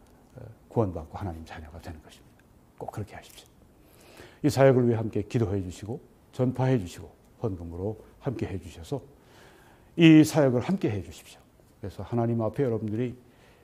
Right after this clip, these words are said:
에, 착한 일, 에, 하나님의 일 하시고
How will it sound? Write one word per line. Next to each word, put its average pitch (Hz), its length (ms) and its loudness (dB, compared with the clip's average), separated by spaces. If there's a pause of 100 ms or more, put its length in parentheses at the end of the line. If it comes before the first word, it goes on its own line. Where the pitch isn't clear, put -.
(120)
에, 90 300 -8
착한 101 400 -6
일, 80 120 -12 (440)
에, 90 40 -16 (480)
하나님의 98 460 -2
일 113 160 -6
하시고 92 420 -14